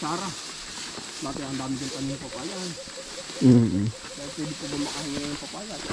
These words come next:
Speaker 1: Medyo, abay, oo. Dito niya ang daming baboy, nasa tarapok ay buhon, no? Ako may inahin isa. Na ano ang mga pito.
Speaker 2: Mm-hmm.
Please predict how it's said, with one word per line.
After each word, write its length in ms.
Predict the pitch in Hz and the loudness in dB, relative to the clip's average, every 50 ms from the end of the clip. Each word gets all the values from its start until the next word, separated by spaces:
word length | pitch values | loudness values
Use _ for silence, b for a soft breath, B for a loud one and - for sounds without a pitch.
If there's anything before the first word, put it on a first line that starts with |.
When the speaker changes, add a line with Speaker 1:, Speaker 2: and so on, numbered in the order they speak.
| - - - - | -4 -4 -4 -6
Speaker 1:
Medyo, 220 | 143 135 302 302 | -8 -8 -8 -8
abay, 320 | 294 - - 175 196 - 330 339 | -8 -8 -8 -8 -8 -6 -6 -6
oo. 400 | 359 311 262 302 370 392 403 403 330 - - - - - - - - - - - - - - - - - - - - - - - - - - - - - - - - - - - - - - - - - | -6 -6 -4 -4 -4 -2 0 0 0 0 -2 -4 -8 -8 -10 -12 -12 -12 -12 -12 -10 -10 -10 -10 -10 -10 -10 -10 -10 -10 -12 -12 -12 -12 -10 -10 -8 -8 -6 -6 -6 -6 -6 -6 -6 -6 -6 -6 -4 -2
Dito 140 | 147 - 165 156 | -2 2 4 4
niya 140 | 160 151 147 | 4 4 4
ang 80 | 147 | 2
daming 200 | 147 143 143 139 | 2 4 2 2
baboy, 240 | 139 147 165 185 175 165 - - | 2 0 -2 -4 -6 -6 -4 -4
nasa 220 | 139 139 - 143 | -4 -4 -4 -8
tarapok 340 | 131 - 135 143 - - 160 - | -8 -8 -8 -10 -10 -12 -10 -8
ay 60 | 143 143 165 | -8 -6 -6
buhon, 140 | 170 185 165 135 | -4 -2 -2 -2
no? 80 | 135 135 - - - - - - - - - - - - - - - - - - - - - - - - - - 135 | -2 -4 -8 -12 -16 -16 -16 -14 -14 -14 -14 -12 -14 -14 -14 -16 -16 -16 -16 -16 -16 -14 -14 -14 -14 -14 -12 -8 -6
Ako 60 | 139 | -2
may 140 | 139 143 - - 151 | -2 -2 -2 -2 -4
inahin 220 | 160 160 165 165 | -4 -2 -4 -6
isa. 240 | 151 - - 196 180 - - - - - - - - - - - - - - - - - - - - - - - | -6 -8 -6 -6 -6 -6 -8 -12 -16 -16 -16 -16 -16 -16 -14 -14 -12 -12 -12 -12 -12 -12 -12 -14 -14 -12 -10 -8
Na 80 | 147 131 - | -6 -4 -2
ano 100 | 160 160 - | -2 -2 0
ang 120 | 165 156 151 147 | 0 0 0 0
mga 100 | 147 - - | -2 -4 -6
pito. 180 | 175 - 226 - - - - - - - - 539 539 539 539 539 554 - - - 523 539 - - - 539 - - - 539 - | -6 -6 -6 -6 -8 -10 -12 -12 -12 -10 -10 -12 -12 -10 -10 -12 -10 -10 -10 -10 -10 -10 -10 -10 -12 -12 -12 -12 -10 2 8
Speaker 2:
Mm-hmm. 380 | - 143 139 147 156 175 170 | 10 12 12 12 10 8 6